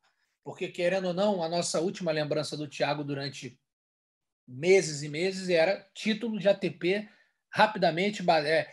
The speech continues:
sendo campeão mais jovem A T P que o Guga, por exemplo, que é a nossa referência aqui, um dos mais novos dos últimos anos, cria aquela, todo aquele frenesi e a coisa depois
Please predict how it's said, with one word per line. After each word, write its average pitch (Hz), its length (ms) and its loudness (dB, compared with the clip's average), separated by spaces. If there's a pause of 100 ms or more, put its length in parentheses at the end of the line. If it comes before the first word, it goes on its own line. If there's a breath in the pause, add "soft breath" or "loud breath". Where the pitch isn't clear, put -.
(140 loud breath)
sendo 190 300 -2
campeão 190 420 -2
mais 196 320 2
jovem 190 380 4
A 180 60 0
T 170 140 -2
P 180 180 -2
que 196 140 -6
o 175 60 0
Guga, 190 380 0
por 151 180 -2
exemplo, 156 320 -4
que 165 140 0
é - 20 8
a 143 80 4
nossa 147 300 -2
referência 135 600 -4
aqui, 214 320 -2 (280 loud breath)
um 156 100 -8
dos 170 160 -2
mais 180 360 2
novos 180 340 2
dos 156 200 -4
últimos 165 400 -8
anos, 202 460 0 (380 soft breath)
cria 220 260 4
aquela, 202 340 2
todo 220 180 -4
aquele 208 280 -2
frenesi 196 840 -2
e 196 140 0
a 185 80 6
coisa 185 420 0
depois 180 680 -2